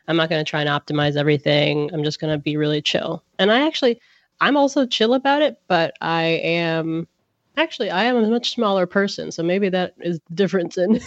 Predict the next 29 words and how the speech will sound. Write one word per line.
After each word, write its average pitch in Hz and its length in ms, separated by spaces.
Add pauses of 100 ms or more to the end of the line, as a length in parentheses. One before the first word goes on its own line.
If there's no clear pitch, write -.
(140)
<laughs> 156 200
our 202 180
spending 226 720 (260)
<laughs> 277 240
because 320 400
he 269 380
eats 190 240
and 214 100
drinks 220 320
more 214 220
than 175 160
me 175 200
'cause 254 200
he's 269 140
bigger. 247 460 (480)
That 302 160
might 269 240
actually 262 280
be 277 120
it 285 260
'cause 180 160
it's 190 160
not 208 180
that 190 200
many 185 460
thousand 170 380
more 165 160
dollars. 165 480 (640)
Anyway, 165 520